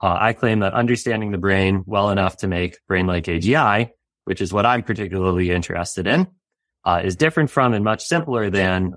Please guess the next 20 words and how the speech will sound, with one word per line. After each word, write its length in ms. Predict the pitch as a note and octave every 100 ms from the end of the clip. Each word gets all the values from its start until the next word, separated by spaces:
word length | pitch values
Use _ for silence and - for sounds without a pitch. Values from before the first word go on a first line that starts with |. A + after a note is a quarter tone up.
| -
uh, 320 | F2+ E2+ - -
understanding 640 | A2 G#2+ G2+ G#2+ G2 G2
the 60 | F#2
brain 460 | F#2 F2 E2+ E2+ - _ _ _ _ _
full 160 | F#2+ E2
stop. 480 | - G2 E2 D#2+ _ _ _ _ _ _ _ _ _ _ _ -
Uh, 160 | G2
and 180 | F#2 G#2
there's 140 | A2 A2
a 60 |
few 180 | D3+ C3+
reasons 380 | B2 G2 G2 -
for 120 | F#2+
that. 280 | A#2+ D#3 - _ _ _ _ _ _
Uh, 160 | G2+ F#2+
the 100 | F2+
first 280 | C#3+ C#3 -
reason 420 | A#2+ A2+ A2+ A2
is 320 | G#2 G2 F2+
that, 400 | F#2+ F#2 F2+ F2+